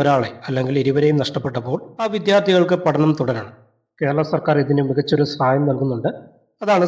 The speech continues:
സ്നേഹപൂർവ്വം സ്കോളർഷിപ്പ്. ഇത് കേരളത്തിലെ അച്ഛനോ അമ്മയോ അല്ലെങ്കിൽ ഇരുവരും നഷ്ടമായ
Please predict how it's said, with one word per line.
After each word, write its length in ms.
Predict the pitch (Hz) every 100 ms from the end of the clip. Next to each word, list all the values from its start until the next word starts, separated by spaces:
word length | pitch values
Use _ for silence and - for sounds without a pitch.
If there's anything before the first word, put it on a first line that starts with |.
| 180
സ്നേഹപൂർവ്വം 600 | 175 160 165 151 147 214 -
സ്കോളർഷിപ്പ്. 520 | - 147 139 - - - 165
ഇത് 80 | 156
കേരളത്തിലെ 460 | 165 156 156 135 147 180 - -
അച്ഛനോ 320 | 180 247 220 208 180
അമ്മയോ 300 | 165 175 143 - -
അല്ലെങ്കിൽ 320 | 143 143 151 143
ഇരുവരും 280 | 156 170 170
നഷ്ടമായ 380 | 147 - 151 151